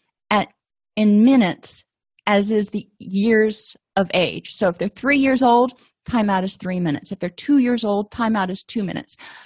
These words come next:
Two-minute timeout is really a long time for a two-year-old. So putting that into perspective for an infant, you know, how long do we let them cry before we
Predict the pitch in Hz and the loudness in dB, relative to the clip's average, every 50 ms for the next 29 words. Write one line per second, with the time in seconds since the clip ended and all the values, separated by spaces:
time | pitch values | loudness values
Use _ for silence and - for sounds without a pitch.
0 | _ _ _ - - 415 453 480 480 466 466 - - - 349 285 277 254 262 302 | _ _ _ -12 -8 -8 -6 -4 -4 -6 -6 -8 -6 -4 -2 0 2 2 4 4
1 | 320 302 254 - - _ _ _ _ _ _ - 262 254 220 208 220 277 320 311 | 4 2 2 0 -4 _ _ _ _ _ _ -2 -2 -2 0 0 0 0 0 0
2 | 269 247 240 208 202 214 240 269 262 247 - 269 262 302 311 269 240 - - 190 | 0 0 0 0 2 2 2 2 2 0 0 0 0 2 2 2 2 0 -2 -4
3 | 196 - - 269 262 214 110 110 92 85 73 - _ _ - - - _ _ _ | -4 -2 -2 0 0 0 0 -2 -2 -2 -4 -6 _ _ -20 -20 -20 _ _ _
4 | _ _ _ _ _ _ - - - 262 220 233 233 220 208 - - _ _ _ | _ _ _ _ _ _ -10 -4 0 2 4 4 4 2 0 -4 -8 _ _ _
5 | _ _ _ _ _ _ - 339 370 381 381 339 302 311 277 285 262 254 247 247 | _ _ _ _ _ _ -2 0 2 4 4 4 6 6 6 4 4 4 2 0
6 | 240 - 214 - - - 269 285 269 - - - 165 190 - - 233 220 220 - | -2 -4 -6 -8 -4 -2 -2 -2 -2 -4 -6 -6 -6 -6 -4 -4 -4 -4 -2 -2
7 | - 247 285 277 - - 233 196 190 - - 202 196 - _ _ _ _ _ _ | 0 2 2 2 2 0 0 0 0 -2 -4 -10 -12 -14 _ _ _ _ _ _
8 | _ _ _ _ - 202 - 196 202 190 202 - 247 247 277 247 233 233 240 226 | _ _ _ _ -14 -4 -2 0 0 0 0 2 2 4 4 4 4 4 4 2
9 | 202 240 208 214 208 208 196 - - 202 196 196 - - 226 196 196 196 190 190 | 2 2 2 2 4 4 2 0 0 -4 -10 -8 -4 0 2 2 4 2 2 0
10 | 180 196 190 - - 208 202 196 196 196 185 196 185 180 180 | -2 -4 -8 -6 -4 -2 0 0 0 0 -2 -2 -2 -4 -6